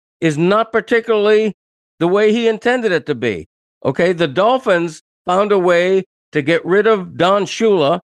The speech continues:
without firing him. Don Shula was very upset by the way he left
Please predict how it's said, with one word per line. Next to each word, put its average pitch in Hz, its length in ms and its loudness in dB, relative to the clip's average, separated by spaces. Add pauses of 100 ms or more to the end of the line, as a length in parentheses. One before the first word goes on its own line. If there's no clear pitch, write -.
(300)
without 160 480 -2
firing 208 440 0
him. 92 200 -10 (460)
Don 170 240 -2
Shula 202 360 0
was 151 200 -2
very 180 400 0
upset 220 400 -4
by 190 80 0
the 160 100 -2
way 151 180 0
he 156 140 -2
left 147 300 -2